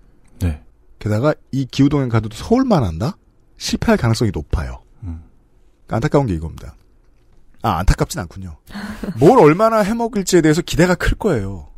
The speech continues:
Speaker 1: 음.
Speaker 2: 자, 유에이엠을 하려면 앞으로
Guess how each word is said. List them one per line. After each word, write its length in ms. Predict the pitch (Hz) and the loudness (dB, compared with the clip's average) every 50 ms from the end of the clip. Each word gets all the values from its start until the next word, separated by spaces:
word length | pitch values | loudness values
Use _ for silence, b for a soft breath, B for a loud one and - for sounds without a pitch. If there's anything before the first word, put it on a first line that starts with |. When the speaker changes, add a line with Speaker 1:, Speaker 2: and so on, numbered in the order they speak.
| - | -12
Speaker 1:
음. 220 | 98 87 80 71 73 - | -10 -10 -10 -10 -6 -2
Speaker 2:
자, 200 | - 113 95 92 | -2 0 0 0
유에이엠을 540 | 104 117 139 139 135 131 123 120 120 120 | 2 4 4 4 4 2 0 -2 -2 -4
하려면 600 | 113 147 180 185 180 147 113 98 90 98 110 98 | -4 -2 -2 0 0 0 -2 -2 -4 -6 -6 -6
앞으로 800 | 80 82 - - - 113 104 101 101 110 120 117 95 80 71 | -6 -6 -4 -4 -4 -2 -2 -2 0 0 0 0 0 -2 -4